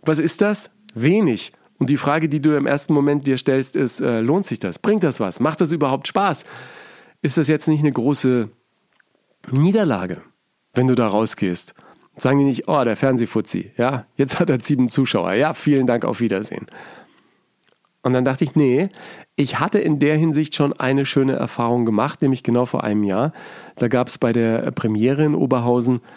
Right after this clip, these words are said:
das war voll unter, äh, Corona, also ich war ja froh, dass die damals schon durchgezogen haben, gesagt haben, „Wir machen das jetzt einfach.“ Da waren zwei zahlende Zuschauer.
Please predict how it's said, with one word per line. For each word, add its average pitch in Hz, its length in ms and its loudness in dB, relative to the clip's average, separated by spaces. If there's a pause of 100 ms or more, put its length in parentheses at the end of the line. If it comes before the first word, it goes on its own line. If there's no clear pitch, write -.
(360)
das 113 240 0
war 110 340 0
voll 117 320 0
unter, 101 480 -2
äh, 101 140 -4
Corona, 104 520 -2
also 110 180 -4
ich 104 80 -4 (140)
war 123 280 -2
ja 110 100 2
froh, 135 160 0
dass 120 160 0
die 120 120 -12
damals 123 340 0
schon 113 160 0
durchgezogen 117 580 0
haben, 113 160 0 (440)
gesagt - 200 -4
haben, 117 100 0
„Wir 117 100 2
machen 131 260 2
das 113 140 -2
jetzt 107 160 0
einfach.“ 120 380 -2 (180)
Da 123 100 -2
waren 127 160 2
zwei 143 280 0
zahlende 107 420 0
Zuschauer. - 540 -4